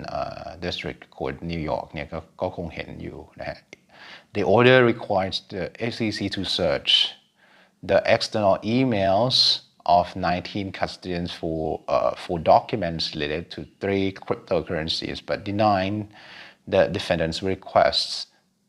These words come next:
for certain internal S E C communications considered irrelevant to the case and the letter,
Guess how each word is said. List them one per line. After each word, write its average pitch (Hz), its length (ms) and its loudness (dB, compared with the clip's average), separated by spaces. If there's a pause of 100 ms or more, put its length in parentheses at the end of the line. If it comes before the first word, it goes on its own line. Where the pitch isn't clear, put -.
for 85 760 -2
certain 90 760 -2 (340)
internal 95 580 -2
S - 220 -2
E 85 140 -6
C 78 240 -4
communications 78 1040 -6 (720)
considered 98 600 2 (120)
irrelevant 87 760 -4
to 76 80 -12
the 76 140 -6
case 78 800 0
and 76 200 -2
the 82 60 -6
letter, 73 460 -4